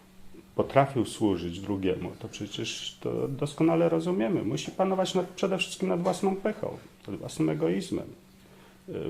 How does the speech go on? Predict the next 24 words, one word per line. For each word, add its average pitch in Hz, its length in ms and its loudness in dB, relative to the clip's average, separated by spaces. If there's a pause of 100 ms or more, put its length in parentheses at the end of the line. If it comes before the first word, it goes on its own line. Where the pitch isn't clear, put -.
(140)
pokonywać, 160 1000 2
y, 90 100 -8 (640)
być 107 220 0
na 127 140 6
tyle, 147 340 4 (720)
jak 131 160 4
to 139 240 4
się 135 200 2
mówi, 135 260 4
tym 127 260 2
opanowanym, 120 920 6 (1080)
żeby 110 360 -2
nie 131 140 2
szukał 117 380 2
siebie, 104 380 -2 (120)
tylko, 101 460 -2 (1120)
e, 101 320 2 (200)
u-, 110 280 -2
uniżał 101 500 2
się 131 400 0 (100)
i, 107 300 0 (480)
y, 101 400 0
szukał 110 420 2
dobra, 95 440 0